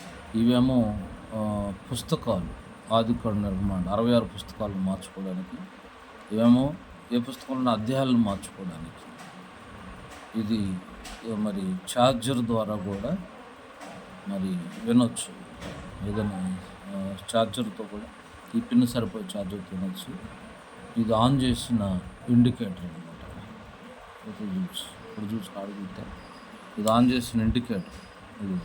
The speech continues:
మనం on చేసినప్పుడు అటు ఇండికేటర్ పచ్చగా వెలుగుతుంది.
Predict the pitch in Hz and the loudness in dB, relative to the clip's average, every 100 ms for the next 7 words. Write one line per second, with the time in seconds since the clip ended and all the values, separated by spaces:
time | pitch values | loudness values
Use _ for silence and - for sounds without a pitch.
0 | - - - - - - - - 104 113 | -6 -16 -16 -18 -16 -16 -14 -4 4 6
1 | 127 123 113 110 110 131 113 - 104 95 | 6 6 2 -2 -4 -4 -6 -2 -4 -2
2 | 107 98 123 - 110 - - 101 135 185 | -4 -4 -8 -6 -6 -4 -4 0 0 -2
3 | - - - - - - 110 107 98 98 | -10 -16 -14 -14 -16 -8 0 0 0 0
4 | 87 | -2